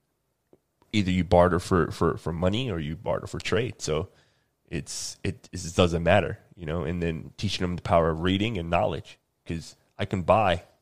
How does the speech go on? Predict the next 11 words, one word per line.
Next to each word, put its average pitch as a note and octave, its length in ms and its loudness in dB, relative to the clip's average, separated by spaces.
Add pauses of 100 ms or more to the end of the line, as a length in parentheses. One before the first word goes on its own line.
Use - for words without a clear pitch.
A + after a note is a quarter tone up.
anything. G2+ 380 -2
You F2 80 -6
can't G#2+ 200 -2
buy F2+ 160 2
knowledge. F2 500 -2 (300)
You G2+ 100 -4
gotta G#2 160 4
understand F2+ 480 -2
it, - 100 -12 (580)
you F2 100 -12
know, D#2+ 160 -6